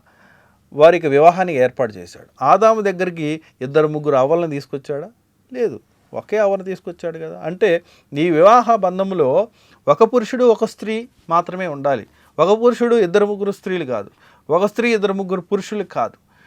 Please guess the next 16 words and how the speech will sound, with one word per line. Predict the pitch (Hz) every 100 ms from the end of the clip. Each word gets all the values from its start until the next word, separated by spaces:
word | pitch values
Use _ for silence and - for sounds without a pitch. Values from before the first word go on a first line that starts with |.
| _ 147
దేవుడు | 220 240 214
అలా | 208
ఏర్పాటు | 190 185 202 185 -
చేయలేదు. | 123 92 87 _ _ _ -
అట్లనే | 151 196 226 175 214 - _ _ - 190
పురుషుడు | 220 254 254
పురుషుడికి | 202 220 208 240 226 226
దేవుడు | 208 208 196
వివాహం | 196 185 190 180
చేయలేదు | 175 143 117
ఇక్కడ, | 110 98 - _ _ -
స్త్రీకి | - 214 247 262
స్త్రీకి | 208 226 214 208
వివాహం | 196 190 190 185 180
చేయలేదు | 165 156 127
ఇక్కడ. | -